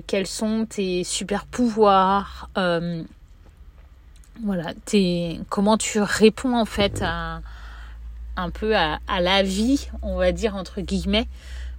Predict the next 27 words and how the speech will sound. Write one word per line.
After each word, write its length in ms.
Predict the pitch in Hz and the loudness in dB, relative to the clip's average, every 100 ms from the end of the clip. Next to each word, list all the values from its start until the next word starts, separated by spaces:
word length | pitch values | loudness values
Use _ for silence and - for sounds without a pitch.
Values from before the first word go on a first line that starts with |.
| 208 | -6
Mais 140 | 185 | -6
du 160 | 165 180 | -6 -10
coup, 140 | - | -12
comment, 720 | - 208 190 196 185 170 170 165 - - | -6 -2 0 0 -2 -6 -8 -10 -14 -6
bah, 160 | 170 | -4
comment 280 | 160 - 202 | -2 -2 -2
tu 140 | 226 - | -2 2
fais 160 | 220 | 2
pour 180 | 220 202 | 2 -2
être 260 | 180 - - | -2 -4 -8
vraiment 520 | 190 175 190 220 233 | -6 -2 0 2 0
aligné 640 | 233 202 190 180 196 208 240 | 0 -2 -2 -4 -2 0 0
et 60 | 190 | 0
dans 200 | 180 175 | -4 -6
ton 640 | - 170 165 160 156 156 - | -6 -8 -8 -8 -8 -10 -6
plein 180 | 214 | -2
potentiel ? 680 | 196 208 175 160 - 175 214 - - - - - - - - - - | 0 0 -2 -4 -2 -4 -4 -10 -20 -20 -18 -18 -18 -18 -18 -18 -16
Tu 180 | - 214 | -8 -2
vas 200 | 214 214 | 4 4
avoir 300 | 208 254 226 | 6 2 2
aussi, 420 | 214 - 254 247 | -4 -2 -4 -4
euh, 200 | 220 185 - | -4 -4 -2
une 220 | 185 185 | -2 0
stratégie, 800 | - - 214 196 196 180 269 311 | 0 2 0 2 0 2 0 0
donc 300 | 202 190 190 | -2 -2 -4
c'est 180 | - 185 | -2 -2
vraiment, 500 | 175 190 208 247 | -2 0 0 0